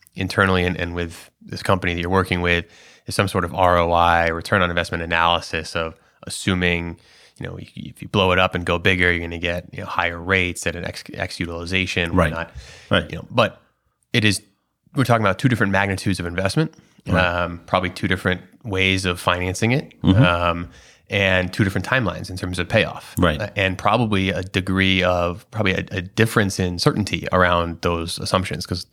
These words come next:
Speaker 1: ultimately they are, they're assumptions, they're projections.
Speaker 2: Right.
Speaker 1: So how, I guess two questions here. How does the experience going through oh eight affect that decision-making today?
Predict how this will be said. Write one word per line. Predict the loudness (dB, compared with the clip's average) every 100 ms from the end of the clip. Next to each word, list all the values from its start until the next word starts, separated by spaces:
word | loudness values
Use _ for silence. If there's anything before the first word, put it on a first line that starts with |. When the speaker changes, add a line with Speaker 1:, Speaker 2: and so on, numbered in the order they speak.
| -8
Speaker 1:
ultimately | -6 -6 -6
they | -4
are, | -4 -8 -12 _ -6
they're | -4 -4 -4
assumptions, | -2 -2 -2 -6
they're | -4
projections. | 0 0 -2 -6 0
Speaker 2:
Right. | 2 2 -6 -20 -6
Speaker 1:
So | 2 4 4 0 -8 -20 _ -16
how, | -2 2 4 4 0 -6 -18 -20 -16
I | -8
guess | -8
two | -6 -2
questions | -2 -2 -4
here. | -2
How | 2 2
does | 2 0 -2 -10 _ _ -6
the | -4
experience | -2 2 4 4
going | 2 0 0
through | -2 -2
oh | -2 0
eight | 0 -2 -10 _ _ _
affect | -16 -4 0 0 -2 -4
that | 0 0
decision-making | 0 -4 -4 -2 -4 -6
today? | -10 -6 -4 -2 -4